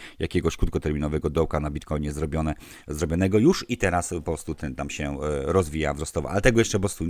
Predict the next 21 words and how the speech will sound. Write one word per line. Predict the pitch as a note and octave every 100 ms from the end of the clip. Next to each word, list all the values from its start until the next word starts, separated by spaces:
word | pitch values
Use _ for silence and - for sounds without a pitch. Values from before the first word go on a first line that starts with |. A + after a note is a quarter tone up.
| F2
nie | F2 F#2+ B2 -
wiemy. | E2+ G#2 C3 D3+ - - - - -
Więcej | D2 F#2+ C3 -
wskazówek | B2 - A2 G#2+
dostaniemy | F#2+ - F#2+ F#2+ F2+ -
wtedy, | - - G2
kiedy | F2+ D#2
zobaczymy, | D#2 D#2+ D#2+ D2
jak | E2+ E2+
rynek | E2 D2+
się | -
będzie | C#2+ C#2+ C#2
zachowywał | C#2+ D2+ C2+ C2
na | C2+
trzydziestu | - F2+ A#2+ -
ośmiu, | G2 - E2
pięćdziesięciu | - E2 D#2+ - D2 -
i | -
sześćdziesięciu | - E2 C#2 D2 C#2
jeden | C2+
procent | B1+ C2 C2